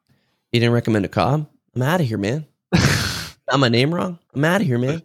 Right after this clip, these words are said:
Speaker 2: <laughs> Outta
Speaker 1: No,
Speaker 2: here.
Speaker 1: Cobb's and Coffee, dude. I appreciate that. So yeah, I, I, I'm team, I'm team Wood on this one. So now I'm, I'm curious what you think. I'd imagine that based on your name, you're gonna go with the, uh, with the Cobb.
Speaker 2: Cobb.
Speaker 1: Um, but, uh, yeah, let me know, man. I, I would, I'd love to hear if, uh, if you're trying to give, like, a little,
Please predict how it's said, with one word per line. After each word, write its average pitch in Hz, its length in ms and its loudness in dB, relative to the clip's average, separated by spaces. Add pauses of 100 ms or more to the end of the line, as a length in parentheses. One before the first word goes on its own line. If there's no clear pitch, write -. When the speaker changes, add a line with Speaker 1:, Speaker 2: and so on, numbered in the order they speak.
Speaker 2:
<laughs> 175 340 -12 (100)
Outta 143 220 -4
Speaker 1:
No, 127 80 0
Speaker 2:
here. 113 60 2
Speaker 1:
Cobb's 156 280 2
and 135 60 0
Coffee, 147 220 2
dude. 123 140 2
I 120 60 6
appreciate 123 420 -2
that. 104 160 0
So 104 140 -2
yeah, 135 260 2
I, 85 160 -4 (360)
I, 135 160 4
I'm 151 180 2
team, 180 360 -4 (100)
I'm 135 120 -4
team 170 240 -4
Wood 156 220 0
on 131 100 4
this 110 180 2
one. 107 120 0
So 117 100 -2
now 131 160 4
I'm, 131 160 0
I'm 110 80 -2
curious 135 280 -4
what 110 120 2
you 113 120 2
think. 95 320 -6 (400)
I'd 107 80 0
imagine 107 340 2
that 98 220 0 (380)
based 107 220 2
on 101 120 2
your 95 100 0
name, 107 200 4
you're 101 100 0
gonna 101 160 0
go 98 180 0
with 95 180 -2
the, 95 240 0
uh, 87 220 -2 (720)
with - 80 -18
the - 60 -16
Cobb. 104 360 0
Speaker 2:
Cobb. - 80 -14 (320)
Speaker 1:
Um, 85 320 -2
but, 87 160 0
uh, 85 260 0
yeah, - 240 -2
let 139 160 2
me 214 100 2
know, 196 180 4
man. 113 200 4
I, 107 220 2
I 120 40 4
would, 120 100 2
I'd 117 140 2
love 123 160 0
to - 80 -2
hear 107 320 0
if, 135 160 -4
uh, 98 200 0
if - 300 -20
you're 120 80 4
trying 113 220 2
to 101 60 0
give, 101 180 0
like, 98 140 0
a 90 60 2
little, 92 360 -2